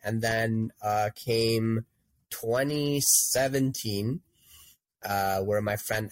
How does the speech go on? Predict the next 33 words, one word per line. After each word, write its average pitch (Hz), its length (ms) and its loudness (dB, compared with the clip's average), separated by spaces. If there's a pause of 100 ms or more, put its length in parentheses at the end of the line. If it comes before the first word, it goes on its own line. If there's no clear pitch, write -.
asked 104 240 0
me 104 140 -2
about 98 320 -2
it. 98 80 -2
Another 110 300 -2
close 113 260 -4
friend 101 200 -4
of 95 60 -4
mine 95 220 -4
asked 104 320 -2
me 101 120 -4
about 92 360 -4
it 101 140 -14 (100)
and 95 220 -2
said, 95 340 2 (140)
"Oh, 104 400 0 (280)
um, 95 520 -2 (220)
have 127 120 -4
you 208 60 2
heard 220 80 2
about 180 220 -2
this - 160 -12
Bitcoin 151 480 -4
thing? 165 180 -2
My 104 180 -2
cousin 135 380 -2
won't 107 180 0
stop 101 220 -6
talking 107 340 -2
about 110 260 0
it. 107 120 -2
It's 98 160 -12
really 101 260 -4